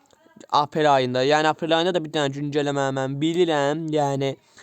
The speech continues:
apreldə gəlir, avqustda gəlir. Sonra oktyabrda gəlir, dekabrda gəlir.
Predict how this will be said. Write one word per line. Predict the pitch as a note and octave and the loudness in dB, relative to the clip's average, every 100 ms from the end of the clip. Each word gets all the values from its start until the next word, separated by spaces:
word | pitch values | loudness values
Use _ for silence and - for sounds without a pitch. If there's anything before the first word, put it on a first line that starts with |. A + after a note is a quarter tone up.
| _ _ _ - | _ _ _ 2
apreldə | D#3 - E3 D#3 D#3 | 2 2 0 2 2
gəlir, | C#3+ B2+ A#2 - | 2 0 0 0
avqustda | C#3 E3 D#3 D3+ D#3 - D#3+ | 4 4 2 -4 -6 -4 -2
gəlir. | D3+ C3 A#2+ G#2+ G#2 - _ _ _ _ _ _ _ _ _ _ - | -2 -2 -2 -4 -8 -14 _ _ _ _ _ _ _ _ _ _ -10
Sonra | D#3 D#3 C#3 | 0 2 2
oktyabrda | - D3+ - - F3+ F3 D#3 C#3 | 2 -2 -2 0 2 4 2 0
gəlir, | C#3 D3 E3 | 0 -2 -2
dekabrda | F#3 F3 F#3 F3 C#3 A2+ G2+ | -2 0 0 0 0 -6 -10
gəlir. | G2 G2 G2+ | -12 -14 -16